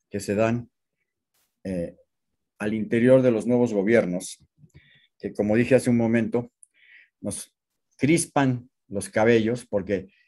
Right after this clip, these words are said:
decimos, "a ver ahora con qué, con qué nos vienen, a, a, a, a ver ahora qué, qué nos inventan", porque inventa cada gobierno cosas diferentes. Y en todos los casos, no tengo ninguna duda,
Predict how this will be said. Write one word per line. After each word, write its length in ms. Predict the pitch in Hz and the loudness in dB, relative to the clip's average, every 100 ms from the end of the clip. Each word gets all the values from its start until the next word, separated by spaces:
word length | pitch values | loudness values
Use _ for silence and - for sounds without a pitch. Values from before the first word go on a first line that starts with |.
| _ - | _ -6
decimos, 320 | 110 135 - | 0 0 0
"a 120 | 113 | 2
ver 120 | 127 | 4
ahora 220 | 156 156 139 | 6 4 4
con 240 | 117 110 | 0 0
qué, 400 | - 139 165 - _ _ | 2 4 2 -2 _ _
con 200 | - 117 | -6 -4
qué 240 | - 147 - | -2 -2 0
nos 300 | 127 120 104 | 0 0 0
vienen, 520 | 117 139 147 143 - - | 2 2 2 -2 -6 -12
a, 320 | 131 113 107 | -14 -12 -14
a, 100 | - _ - - - - | -16 _ -20 -20 -20 -8
a, 60 | 123 - | -8 0
a 80 | 139 | 2
ver 100 | 180 | 4
ahora 140 | 180 | 4
qué, 180 | 170 156 - | 0 -12 -2
qué 120 | 175 | 0
nos 160 | 170 139 | 2 4
inventan", 560 | 127 135 131 107 101 | 6 6 4 2 -2
porque 320 | 104 98 101 - - - _ - | -4 -4 -6 -8 -20 -20 _ -2
inventa 540 | 123 135 160 165 160 | 2 2 2 2 2
cada 200 | 151 156 | 4 4
gobierno 480 | 131 131 143 147 143 | 6 4 4 2 0
cosas 300 | 123 123 117 | 0 0 0
diferentes. 680 | 101 92 82 69 - - - _ _ _ | -2 -4 -6 -8 -16 -18 -20 _ _ _
Y 140 | 107 117 | -2 0
en 140 | 113 | 2
todos 200 | 151 214 | 4 4
los 140 | 208 | 2
casos, 480 | - 123 143 202 - _ _ _ _ _ _ _ | 2 2 2 -6 -10 _ _ _ _ _ _ _
no 240 | 98 113 123 | -2 0 2
tengo 240 | 139 131 | 2 2
ninguna 360 | 110 110 113 104 | 2 0 0 0
duda, 320 | 98 135 | -2 -4